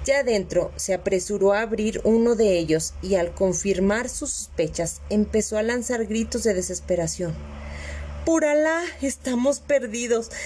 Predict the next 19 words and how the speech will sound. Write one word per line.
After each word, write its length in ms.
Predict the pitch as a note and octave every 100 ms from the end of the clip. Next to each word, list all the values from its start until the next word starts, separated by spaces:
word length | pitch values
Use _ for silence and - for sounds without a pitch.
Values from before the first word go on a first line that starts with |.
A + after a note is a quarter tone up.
| - -
A 100 | -
nuestra 420 | G#3 G3+ - A3 G#3+
casa 380 | A#3+ B3 -
ha 40 | C4
llegado 540 | A#3+ A#3 A#3 A3+ A#3
el 80 | B3
infortunio. 840 | B3+ A3 A#3 A3 - B3+ C4 B3 F#3 G3+
Debes 320 | A#3 C4 C#4
llevarte 400 | C#4+ C4+ C4 C#4
esos 220 | C#4 C4+
sacos 360 | C4+ B3+ B3+ A3
de 80 |
aquí". 380 | G#3+ - A3 G#3 - - - - - - - - - - - -
Alí 260 | F#3+ F#3 F3+
Baba, 360 | G3+ E3+ D3 D3+ - - - - - -
molestándose, 1000 | F3 F#3 E3+ D#3+ - F#3+ F#3 G3+ - A#3 A#3 - - -
le 180 | F#3 F3+
mandó 440 | F3 D#3+ D#3+ E3
callar 360 | - F#3 F3+